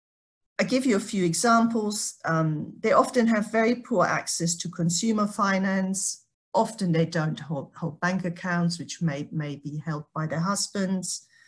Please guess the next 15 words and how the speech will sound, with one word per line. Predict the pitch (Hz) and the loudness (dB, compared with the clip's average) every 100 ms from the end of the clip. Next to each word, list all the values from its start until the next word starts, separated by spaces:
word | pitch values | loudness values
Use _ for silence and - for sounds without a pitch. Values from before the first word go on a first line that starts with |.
| _ _ _ _ _ _ _ _ - | _ _ _ _ _ _ _ _ -10
If | - 320 - - | -2 -2 -4 0
they | 233 233 | 2 6
are | 226 214 | 6 6
in | 196 | 2
business, | 196 233 254 - 320 339 - | 0 0 0 0 -2 -2 -4
they | - 220 | -2 2
often | 170 214 214 190 | 2 2 -2 -2
find | - 185 180 | 0 0 2
it | 165 | -2
difficult | 185 185 151 - 165 | -2 -4 -6 -4 -4
to | 170 - | -4 -4
access | 175 175 - 156 | -4 -4 -6 -6
business | - 165 - 156 - | -2 -2 0 -2 -4
credits | - 180 233 330 - - - - _ _ | -2 -2 0 -4 -4 -6 -6 -10 _ _
because | 202 - 180 175 165 - | -10 -6 0 0 0 -4